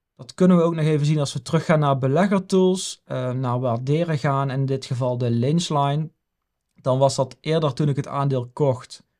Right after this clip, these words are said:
was dat een reden onder andere hier om het aandeel te kopen. Ik had het aan de ene kant berekend via de scenarioanalyse.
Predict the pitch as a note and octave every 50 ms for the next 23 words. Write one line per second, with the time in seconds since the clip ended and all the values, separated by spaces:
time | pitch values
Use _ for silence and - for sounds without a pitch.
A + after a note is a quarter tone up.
0 | _ _ _ _ - B2+ - C#3 B2+ C3+ C3+ B2+ C3 C#3 C3 C3+ B2+ B2 A2+ -
1 | - - C3+ C3 B2+ C#3 C#3+ D3 C#3 C3 B2+ C3 C3+ C#3+ D3 C#3+ C3+ B2 A#2+ -
2 | _ - - C3+ C3 B2+ A#2 A#2 C3+ C3+ C3+ C3 B2 A#2+ - B2 - F3+ F#3 G3
3 | G#3 G3+ G3+ G3+ G#3+ A3+ G#3 F#3+ - - C3 - B2+ B2+ B2+ A#2+ B2 - _ _
4 | _ _ - C3 B2+ B2+ D3 D#3 D3+ D3+ D3 C3+ C3 C3 A#2 C#3 C3 C3+ C3+ C3
5 | - C3 B2 - - C3+ A#2+ A#2+ - - B2 B2 C3+ D3 D3+ D3+ C#3 C#3+ C#3+ C#3
6 | C3+ C#3 C#3 B2+ - C#3 C3 C3